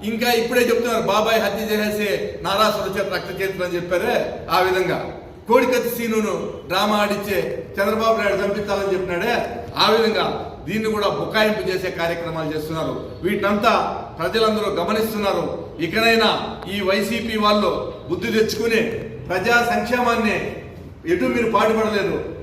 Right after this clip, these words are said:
మీకు ఇంకా యాభై రోజులు మాత్రమే సమయం ఉంది, ఇంటికి వెళ్ళిపోయే ఆ, ఇక తప్పనిసరిగా పోతారు. ప్రజలంతా కూడా ఈ విషయాలు గమనించి ఈ ఆంధ్రప్రదేశ్ని కాపాడుకోవడానికి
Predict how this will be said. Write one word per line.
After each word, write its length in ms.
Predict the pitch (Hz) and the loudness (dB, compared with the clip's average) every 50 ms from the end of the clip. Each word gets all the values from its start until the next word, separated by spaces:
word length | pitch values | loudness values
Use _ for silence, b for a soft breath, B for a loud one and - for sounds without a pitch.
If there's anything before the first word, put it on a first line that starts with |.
| - 160 | -8 -4
మీకు 160 | 185 208 208 202 | -4 -2 -2 -2
ఇంకా 140 | 208 196 196 196 196 | -2 0 2 2 4
యాభై 240 | 208 214 220 220 208 220 | 4 4 4 4 4 4
రోజులు 240 | 233 240 - - 226 226 | 4 2 2 2 2 2
మాత్రమే 320 | 226 226 226 214 214 220 - - | 2 2 0 0 -2 -2 -2 -2
సమయం 240 | 196 208 220 220 214 214 | -2 0 0 2 2 2
ఉంది, 200 | 208 190 190 175 151 - - - - - - 165 | 0 0 0 0 0 -2 -2 -4 -6 -8 -6 -4
ఇంటికి 240 | 202 214 220 - 220 214 | -2 -2 -2 -2 0 2
వెళ్ళిపోయే 440 | 208 214 220 220 220 214 208 202 180 - - - - - - - - - | 2 2 4 4 4 4 4 4 4 2 2 0 -2 -6 -8 -10 -6 -2
ఆ, 40 | 170 180 - - 185 180 | -2 -2 -2 -2 -4 -4
ఇక 100 | 170 180 170 160 - - | -2 -2 -2 -2 -2 -4
తప్పనిసరిగా 520 | - - - 226 226 208 202 202 208 208 - - | -6 -4 -2 -2 0 0 0 2 2 2 2 2
పోతారు. 340 | 196 214 208 208 196 185 - - - - - - - - | 0 2 2 2 2 2 2 0 -2 -4 -6 -8 -6 -4
ప్రజలంతా 540 | 156 185 202 220 226 220 220 208 208 208 202 202 202 | -2 0 2 4 4 4 4 4 4 2 0 0 0
కూడా 160 | 196 190 180 - - - - - - 147 | 2 2 2 2 0 -2 -6 -6 -6 -4
ఈ 20 | 170 180 | -4 -4
విషయాలు 280 | 180 170 220 214 214 208 180 | -2 0 2 2 2 2 2
గమనించి 380 | 190 202 220 233 226 233 240 208 - - - - - - - - - - - - - - 185 202 | 2 2 2 0 0 2 2 2 2 2 0 -2 -4 -6 -8 -10 -12 -14 -14 -14 -12 -6 -2 2
ఈ 20 | 220 208 196 208 | 4 4 4 4
ఆంధ్రప్రదేశ్ని 680 | 233 247 247 240 233 233 220 220 233 233 226 226 214 - 190 202 | 4 2 2 0 0 0 0 0 2 2 4 2 2 0 2 2
కాపాడుకోవడానికి 840 | 226 226 226 240 240 240 220 226 226 220 214 208 208 208 - 165 | 2 2 2 2 2 2 2 2 4 4 4 4 4 2 0 -2